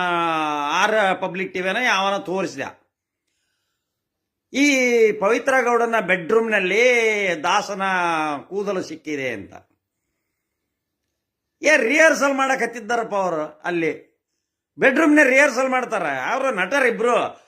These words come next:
ಆಕಿನೂ ಹೀರೋಯಿನ್, ಇವನು ಹೀರೋ. ಯಾವ್ದಾದ್ರು ಒಂದು ರಿಹರ್ಸಲ್ ಪ್ರಾಕ್ಟೀಸ್ ಮಾಡಿದ್ದಾರು, ಒಂದು ಸೀನನ್ನ ಪ್ರಾಕ್ಟೀಸ್ ಮಾಡುವ ಕೂದಲು ಬೀಳ್ತತಿ ಅಂದ್ರೆ,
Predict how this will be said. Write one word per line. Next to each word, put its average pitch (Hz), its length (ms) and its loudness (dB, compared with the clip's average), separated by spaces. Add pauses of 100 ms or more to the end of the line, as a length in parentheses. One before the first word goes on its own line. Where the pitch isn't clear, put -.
(220)
ಆಕಿನೂ 196 240 -6
ಹೀರೋಯಿನ್, 226 420 2
ಇವನು 233 320 0
ಹೀರೋ. 185 640 -4 (300)
ಯಾವ್ದಾದ್ರು 208 500 2
ಒಂದು 262 180 2
ರಿಹರ್ಸಲ್ 240 420 2
ಪ್ರಾಕ್ಟೀಸ್ 208 380 -2
ಮಾಡಿದ್ದಾರು, 135 800 -6 (520)
ಒಂದು 202 240 2
ಸೀನನ್ನ 180 500 2 (1080)
ಪ್ರಾಕ್ಟೀಸ್ 190 540 -2
ಮಾಡುವ 240 360 0
ಕೂದಲು 240 340 -2
ಬೀಳ್ತತಿ 196 760 -4 (680)
ಅಂದ್ರೆ, 247 320 4